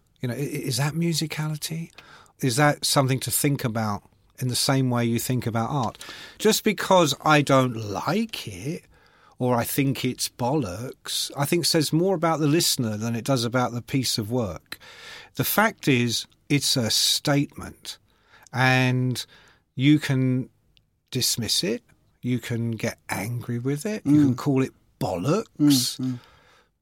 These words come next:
Speaker 1: but you can do that to all kinds of art. There are still people today that look at abstract art and go, "Well, that's bollocks."
Speaker 2: Yeah.
Speaker 1: Tracey Emin's bed.
Speaker 2: Yeah, or
Speaker 1: Well, I
Speaker 2: naive.
Speaker 1: could, I could have done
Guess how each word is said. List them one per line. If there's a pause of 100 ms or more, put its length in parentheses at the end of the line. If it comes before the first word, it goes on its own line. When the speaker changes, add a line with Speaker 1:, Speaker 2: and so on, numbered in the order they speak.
(100)
Speaker 1:
but
you
can
do
that
to
all
kinds
of
art.
There
are
still
people
today
that
look
at (520)
abstract
art
and
go,
"Well,
that's
bollocks."
Speaker 2:
Yeah. (380)
Speaker 1:
Tracey
Emin's
bed.
Speaker 2:
Yeah,
or
Speaker 1:
Well,
I
Speaker 2:
naive.
Speaker 1:
could,
I
could
have
done